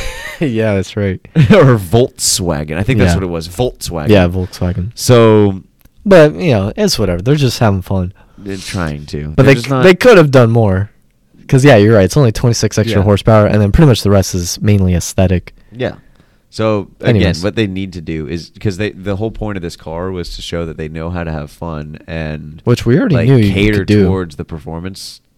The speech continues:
Speaker 2: enthusiasts in,
Speaker 1: Yeah.
Speaker 2: um, in the U S.
Speaker 1: But they didn't really do
Speaker 2: Which they
Speaker 1: a whole
Speaker 2: didn't
Speaker 1: lot.
Speaker 2: really do.
Speaker 1: Right.
Speaker 2: So if they wanted to do that, they should have just said, "Hey, guys, we're bringing the Tiguan R over here." <laughs>
Speaker 1: Yeah. Yeah, that would have been much more, uh,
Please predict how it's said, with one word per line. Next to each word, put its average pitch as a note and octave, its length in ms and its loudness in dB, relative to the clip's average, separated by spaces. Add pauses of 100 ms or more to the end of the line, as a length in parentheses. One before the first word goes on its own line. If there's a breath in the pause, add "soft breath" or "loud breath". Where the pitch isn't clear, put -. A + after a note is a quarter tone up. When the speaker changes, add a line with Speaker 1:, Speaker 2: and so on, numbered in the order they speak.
(280)
Speaker 2:
enthusiasts G2+ 640 -10
in, F2+ 80 -10
Speaker 1:
Yeah. F2 200 -2
Speaker 2:
um, - 140 -10
in F2+ 160 -10
the F2 100 -10
U E2+ 180 -8
S. - 300 -8
Speaker 1:
But G2+ 80 -2
they F#2+ 120 0
didn't F#2 240 -4
really F2 220 -4
do F2 220 -8
Speaker 2:
Which F#2 200 -8
they G2+ 100 -10
Speaker 1:
a - 20 -8
whole G#2 100 -6
Speaker 2:
didn't A2 160 -8
Speaker 1:
lot. - 140 -10
Speaker 2:
really G#2 340 -6 (160)
do. F#2 360 -8 (200)
Speaker 1:
Right. E2 220 -10 (360)
Speaker 2:
So E2+ 420 0
if F#2 120 -4
they A#2 100 4
wanted G#2 340 0
to D#2 60 -16
do D#2 160 -10
that, D#2+ 160 -8
they E2 80 -10
should D#2+ 180 -12
have D#2 80 -12
just D#2 160 -12
said, D#2 160 -8
"Hey, D3 240 2
guys, C#3 300 2
we're A#2+ 80 2
bringing C#3 240 0
the A2+ 80 -4
Tiguan B2+ 420 2
R A#2+ 200 4
over G2 180 2
here." B2 480 4
<laughs> - 40 -16
Speaker 1:
Yeah. A2 300 4 (240)
Yeah, G#2 220 0
that G2+ 80 2
would G#2 100 2
have G2+ 80 -4
been F#2 320 -4 (100)
much G2 360 -6
more, F2 260 -6
uh, F2 260 -6